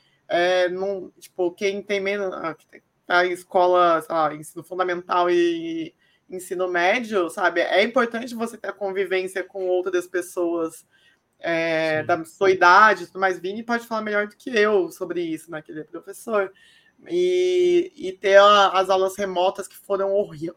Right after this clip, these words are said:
Speaker 1: horrorosas, né? Ninguém aprendeu nada, foram dois anos jogados no lixo, porque a aula re-, remota não, a gente já entendeu que foram dois anos perdidos, né, pra juventude. Isso daí, é, fez a galera ficar muito na internet também, em algo que foi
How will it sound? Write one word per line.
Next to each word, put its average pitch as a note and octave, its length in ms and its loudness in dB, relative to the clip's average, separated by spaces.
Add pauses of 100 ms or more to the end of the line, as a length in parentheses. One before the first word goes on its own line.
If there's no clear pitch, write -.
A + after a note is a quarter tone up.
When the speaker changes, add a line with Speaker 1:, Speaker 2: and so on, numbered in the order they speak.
Speaker 1:
horrorosas, G#3 880 2
né? G3+ 140 -4
Ninguém F#3+ 300 -4
aprendeu G3 400 -4
nada, F#3+ 420 -2
foram F#3 220 -14
dois F#3+ 320 -2
anos F#3 260 -6
jogados F#3 480 -4
no F#3+ 80 -12
lixo, G3 480 -10
porque F#3 580 -6
a E3 60 -6
aula F3 200 -2
re-, F3+ 340 -12
remota F3+ 360 -6
não, B3 200 -18 (1040)
a G#3+ 40 -20
gente A#3+ 220 -4
já C4 300 8
entendeu B3 420 0
que - 120 -20
foram B3 200 -8
dois B3 220 -2
anos A#3+ 180 -4
perdidos, A#3 680 -4
né, - 140 -6
pra D#3+ 280 -8
juventude. D#3+ 600 -12 (560)
Isso - 280 -6
daí, G3 340 6 (120)
é, F#3+ 440 6
fez A3+ 220 -2
a A#3+ 80 2
galera A#3+ 200 2
ficar C4+ 220 -6
muito C4+ 300 -2
na C4+ 80 2
internet B3+ 520 0
também, B3 460 -10
em C#4 60 -2
algo B3 260 2
que - 160 -20
foi C4 400 -6